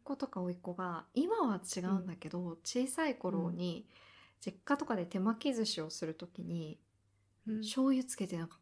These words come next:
Speaker 1: たなって今思い出した。
Speaker 2: あ、なるほど。
Speaker 1: なんかね、
Speaker 2: え、え、醤油つけて食べてないかも、私も。
Speaker 1: 嘘！
Speaker 2: うん。
Speaker 1: え？
Speaker 2: <laughs>
Speaker 1: え？
Speaker 2: 手巻き寿司やるときでしょ？
Speaker 1: うん。え、ど、どんな、どんな具？<laughs> どんな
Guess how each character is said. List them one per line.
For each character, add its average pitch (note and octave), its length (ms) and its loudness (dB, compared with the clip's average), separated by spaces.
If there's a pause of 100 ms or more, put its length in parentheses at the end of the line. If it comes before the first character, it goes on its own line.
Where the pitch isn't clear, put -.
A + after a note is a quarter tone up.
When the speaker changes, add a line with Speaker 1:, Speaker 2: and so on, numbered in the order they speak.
Speaker 1:
た D3+ 80 -4
な E3 120 -2
っ F3+ 80 -4
て - 160 -6
今 E3 180 -2
思 F#3+ 180 -2
い F3+ 40 -4
出 G3 180 2
し - 100 -6
た。 - 100 -4 (680)
Speaker 2:
あ、 B3 200 10 (920)
な G#3 140 8
る F#3+ 60 8
ほ F#3 140 4
ど。 F3 160 0 (200)
Speaker 1:
な C4+ 80 4
ん A#3 40 4
か G#3 100 2
ね、 A#3+ 80 12
Speaker 2:
え、 F3+ 280 6
え、 A#3+ 60 12
醤 G4 260 12
油 A#4 140 12
つ - 120 0
け G#4+ 100 12
て - 120 -6
食 F4 60 12
べ C4 60 6
て A3+ 120 4
な G#3 140 8
い G#3 40 6
か E3 140 4
も、 - 100 0
私 - 280 0
も。 D#3+ 180 -2
Speaker 1:
嘘！ D#4+ 540 12 (920)
Speaker 2:
う A3 60 6
ん。 B3+ 240 6 (320)
Speaker 1:
え？ D#4+ 60 12 (100)
Speaker 2:
<laughs> - 640 12
Speaker 1:
え？ A#4 220 12
Speaker 2:
手 E4+ 120 8
巻 D4 300 6
き - 20 -6
寿 C4 120 0
司 A#3 100 0
や F#3+ 100 8
る F3 80 2
と F#3+ 100 -2
き - 120 -4
で B3 40 -10
し - 100 -6
ょ？ F3+ 180 0 (180)
Speaker 1:
う D#4 220 12
ん。 - 140 6 (140)
え、 D#4+ 160 10
ど、 D4 220 10
ど E4+ 140 12
ん - 20 10
な、 C4+ 120 12
ど A3 240 10
ん - 20 12
な B3+ 100 12
具？ G3 220 12
<laughs> - 20 -
ど A3+ 200 10
ん D4 40 6
な B3+ 80 8